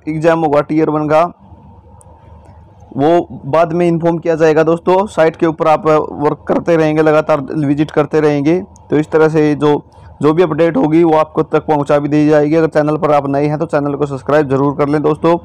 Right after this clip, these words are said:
बात करते हैं दोस्तों, किसके लिए कितनी पोस्टें निकली हैं, एज क्या, क्या रहेगी,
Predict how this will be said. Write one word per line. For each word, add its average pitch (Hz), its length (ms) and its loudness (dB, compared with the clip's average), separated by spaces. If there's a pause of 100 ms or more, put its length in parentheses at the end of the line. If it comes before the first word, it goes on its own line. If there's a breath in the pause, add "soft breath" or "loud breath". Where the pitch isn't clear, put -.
(320 loud breath)
बात 156 240 0
करते 185 220 0
हैं 175 80 2
दोस्तों, 170 260 0
किसके 185 360 -4
लिए 180 200 2
कितनी 175 300 -4
पोस्टें 165 320 -2
निकली 156 300 0
हैं, 160 240 -2
एज 156 240 0
क्या, 165 140 2
क्या - 580 -2
रहेगी, 165 500 0